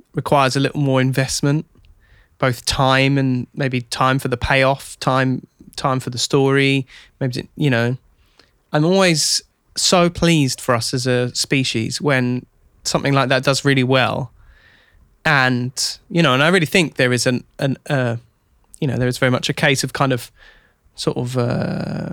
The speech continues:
misunder-, sort of underestimating the audience or making the audience, maybe,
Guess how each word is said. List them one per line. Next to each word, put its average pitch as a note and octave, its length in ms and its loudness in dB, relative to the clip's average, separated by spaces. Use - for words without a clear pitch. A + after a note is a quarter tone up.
misunder-, C#3+ 800 2
sort - 160 -6
of - 20 -4
underestimating D3 760 2
the B2+ 140 2
audience B2 640 -2
or B2 240 -2
making C#3 420 0
the C3 100 -2
audience, C3 280 -4
maybe, C3+ 360 -2